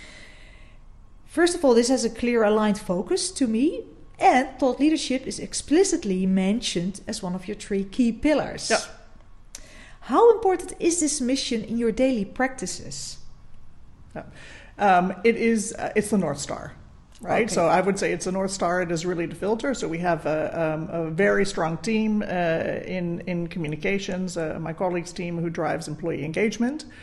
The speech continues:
Speaker 2: Um, uh, and there it's everything from, you know, the transformation communications is a huge part of that as, as, as Philips continues to transform. Um, we have a customer experience team. That's the, what was typically events.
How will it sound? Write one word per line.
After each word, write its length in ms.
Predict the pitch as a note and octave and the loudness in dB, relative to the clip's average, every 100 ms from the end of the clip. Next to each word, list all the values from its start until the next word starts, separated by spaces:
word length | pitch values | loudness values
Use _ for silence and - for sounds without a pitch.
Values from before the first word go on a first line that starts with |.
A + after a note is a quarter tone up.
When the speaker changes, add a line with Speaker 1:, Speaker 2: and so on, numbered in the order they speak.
| - - - | -20 -20 -12
Speaker 2:
Um, 540 | F3+ D#3+ D#3 D#3 E3+ | -4 -2 0 -2 -4
uh, 40 | E3+ | -6
and 760 | F3 E3 E3+ E3+ - - E3 | -4 -4 -2 -6 -8 -6 -2
there 320 | E3 D#3+ D#3+ E3 | 0 0 0 -4
it's 180 | E3 - | -6 -6
everything 400 | E3 E3 E3 D#3+ | -4 -4 -4 -8
from, 340 | D#3+ D#3+ D#3+ | -6 -8 -6
you 100 | F3+ E3+ | -6 -6
know, 280 | D#3 D#3 - | -4 -6 -8
the 80 | D#3+ | -10
transformation 680 | - E3+ - E3 G3 G#3 | -6 -6 -4 0 0 0
communications 680 | G3 G3 F3+ F#3 F3 F3+ E3+ | -2 -2 -2 -2 -4 -2 -4
is 100 | D#3 | -4
a 60 | D#3+ | -6
huge 500 | C#3+ G3 G#3 F3 - | 0 2 2 0 -6
part 160 | F3+ | -4
of 100 | F3 E3+ | -2 -2
that 240 | F3 G#3+ | -4 -4
as, 180 | E3 E3 - | -6 -6 -8
as, 240 | E3+ E3 | -6 -6
as 240 | D#3+ E3 | -6 -6
Philips 260 | - E3 D#3+ | -4 -6 -6
continues 480 | - D#3+ F3 F3 E3+ | -8 -6 -4 -4 -8
to 120 | F3+ | -10
transform. 680 | F3 E3 D#3+ - D#3+ D#3 D#3+ D#3+ - - - - | -8 -6 -6 -6 -6 -4 -6 -10 -16 -18 -20 -6
Um, 300 | F3 E3 E3+ | 0 0 0
we 60 | F3 | 0
have 140 | E3+ | 0
a 40 | |
customer 460 | E3+ F3 E3 F#3 D#3 | -2 -2 -2 -4 -6
experience 720 | D#3+ - B3 B3 A3 G#3 - | -6 -2 2 2 4 2 -2
team. 260 | G#3+ G3 F#3+ | -2 0 0
That's 240 | E3+ - | 0 -2
the, 340 | E3+ E3 D#3+ E3 | -2 -2 -2 -2
what 180 | E3+ E3 | -4 -2
was 140 | E3 | -2
typically 420 | - F3 D#3+ D#3+ | 0 0 -2 -2
events. 560 | D#3 D#3 A3+ B3 - | 0 2 0 -2 -8